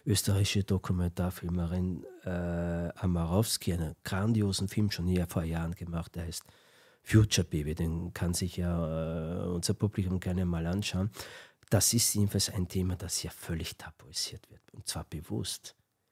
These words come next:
Wir, wir kriegen nicht immer weniger, weil wir nicht wollen, sondern das Drama zusätzlich dazu ist, wir können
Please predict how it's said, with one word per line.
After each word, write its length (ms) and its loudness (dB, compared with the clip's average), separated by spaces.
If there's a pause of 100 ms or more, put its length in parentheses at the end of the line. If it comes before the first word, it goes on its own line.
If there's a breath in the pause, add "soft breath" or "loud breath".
(160)
Wir, 140 0 (220)
wir 360 0
kriegen 240 4
nicht 200 4
immer 300 0
weniger, 480 0
weil 320 -4
wir 320 -2 (160)
nicht 420 -4
wollen, 440 0
sondern 500 -2
das 320 -4
Drama 500 -2
zusätzlich 760 -4
dazu 320 -12
ist, 280 -12
wir 220 -18 (180)
können 400 4